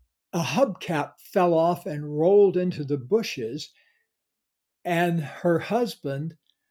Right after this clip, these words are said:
went into the bushes to get the hubcap and got poison ivy all over him and had to spend the next three days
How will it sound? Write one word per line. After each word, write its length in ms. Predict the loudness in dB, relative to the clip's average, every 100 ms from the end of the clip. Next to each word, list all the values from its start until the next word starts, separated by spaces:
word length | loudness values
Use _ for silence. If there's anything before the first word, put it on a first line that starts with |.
| _ _ _ _ _ _ _ _ _ _ _ _ _ -4
went 260 | 0 4
into 200 | 4 2
the 140 | -2 -2
bushes 600 | -2 -2 -2 -2 -2 -4
to 140 | -4
get 240 | 0 0 0
the 100 | -6
hubcap 680 | -2 -4 -4 -10 -6 -6 -10 _ _ _ -20 -8
and 200 | -2 0
got 380 | 0 -2 -2 -12
poison 580 | -4 2 2 2 -2 -6 -6
ivy 600 | -4 -2 -2 -4 -8 -12 -6
all 340 | 0 0 0
over 280 | -2 -6 -8
him 320 | -10 -8 -4 -4
and 120 | -4
had 200 | -4 -2
to 80 | -4
spend 400 | -4 0 0 0
the 100 | -2
next 360 | -4 -6 -12
three 320 | -8 -2 -2
days 500 | -2 -2 0 0 0